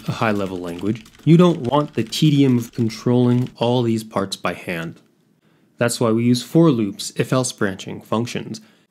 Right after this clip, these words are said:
These abstract away tedious manipulations. Yet it's easy to go too far in the other direction and abstract away every aspect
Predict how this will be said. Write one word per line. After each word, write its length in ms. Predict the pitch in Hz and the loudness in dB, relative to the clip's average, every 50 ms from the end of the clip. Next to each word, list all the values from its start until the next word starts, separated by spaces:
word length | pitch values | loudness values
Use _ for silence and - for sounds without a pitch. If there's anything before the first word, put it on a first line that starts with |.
| _ _ _ _ | _ _ _ _
These 320 | 127 123 127 135 135 123 127 | -6 -2 0 2 2 2 2
abstract 680 | 127 135 147 139 - - - - 143 127 123 123 - | 2 0 0 -2 -4 -4 -2 0 0 0 0 -2 -2
away 600 | 117 107 107 117 127 139 131 127 117 110 107 107 110 | 0 0 2 2 2 2 4 2 2 2 0 0 -2
tedious 760 | - - - - 120 117 113 113 110 110 107 - - - - | -6 -8 -4 -2 0 0 2 2 2 2 0 -2 -6 -6 -2
manipulations. 1000 | 113 107 104 101 101 - 104 101 110 117 123 117 - - 95 90 90 - - - _ _ _ _ _ _ _ _ _ _ _ _ | 0 0 0 0 -2 -4 -2 0 2 2 2 0 -2 -4 -6 -6 -6 -8 -10 -12 _ _ _ _ _ _ _ _ _ _ _ _
Yet 200 | - 127 123 123 - _ - | -2 0 0 -2 -2 _ -4
it's 260 | 151 123 120 - - _ _ _ - | -4 -4 -4 -6 -12 _ _ _ 2
easy 260 | 185 185 180 165 185 | 4 6 6 6 6
to 80 | 160 147 | 6 6
go 140 | 147 143 127 | 6 4 4
too 180 | - - 147 | 4 2 0
far 300 | 127 - - 131 131 123 | 2 2 2 2 2 2
in 60 | 120 | 2
the 100 | 117 117 | 2 2
other 160 | 107 104 107 101 | 2 0 0 0
direction 480 | 117 139 160 165 160 - 131 120 120 | 2 2 2 2 0 -2 -4 -4 -2
and 240 | 117 117 110 - - | -4 -6 -6 -4 -4
abstract 480 | 117 110 107 110 - - 107 104 101 - | -4 -4 -4 -6 -6 -4 -4 -4 -4 -2
away 380 | 104 104 98 98 101 110 - - _ - | -2 0 0 0 -2 -4 -8 -8 _ -4
every 400 | 143 131 117 117 113 104 110 - - | -2 -2 -2 -2 -4 -4 -4 -4 -4
aspect 640 | 131 139 151 - - - - 120 113 - - - | -4 -2 -2 -4 -4 -2 -2 -2 -2 -4 -6 -16